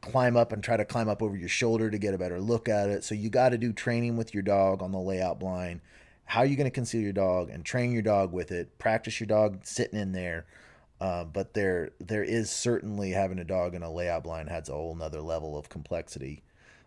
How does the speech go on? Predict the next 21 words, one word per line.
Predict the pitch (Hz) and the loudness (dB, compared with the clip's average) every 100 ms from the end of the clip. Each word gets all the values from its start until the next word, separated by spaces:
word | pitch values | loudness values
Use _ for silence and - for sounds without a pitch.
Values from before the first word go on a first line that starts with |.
| _ _ | _ _
Um, | 82 76 71 | -8 -6 -8
so | - | -8
you | 90 | -8
need | 85 | -8
to | 80 | -10
keep | 95 - | -10 -6
that | 82 80 | -6 -6
in | 78 | -6
mind | 76 69 67 | -8 -10 -12
as | 80 | -6
well. | 80 73 | -4 -2
But | 110 110 | -4 -4
y-, | 117 | -6
it, | 143 139 123 | 0 0 4
there | 127 | 6
are | 127 | 8
ways | 113 101 92 | 8 4 0
to | - | -6
deal | 76 87 78 | -6 -4 -4
with | - | -6
it. | 71 | -10